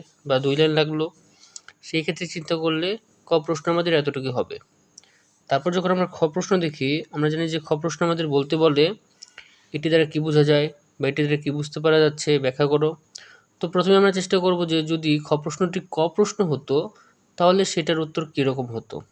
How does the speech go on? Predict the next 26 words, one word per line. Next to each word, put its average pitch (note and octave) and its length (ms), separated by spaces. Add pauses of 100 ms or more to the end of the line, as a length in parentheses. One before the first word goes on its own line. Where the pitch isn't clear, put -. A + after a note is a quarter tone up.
(760)
আমরা D3+ 140
চেষ্টা F3 280
করব F3+ 220 (140)
যদি D#3+ 140
খ D#3 100 (120)
প্রশ্নটি E3+ 320
ক F3+ 120 (120)
প্রশ্নের E3+ 380
মতো F3+ 180
হতো, D3+ 280 (500)
সেটি F3+ 340
যেটার F#3 300
উত্তর E3+ 280
হতো, F3 300
সেই F#3 260
কথাটি F3 380
আমরা D3 260 (1200)
ক D#3+ 60 (140)
এর F3+ 80
মতো F#3 280 (680)
এক F3 200
কথায় F3 340
উত্তর D3+ 220 (120)
দিয়ে D#3 140
দিব। D#3 200 (840)
ধরলাম F3 460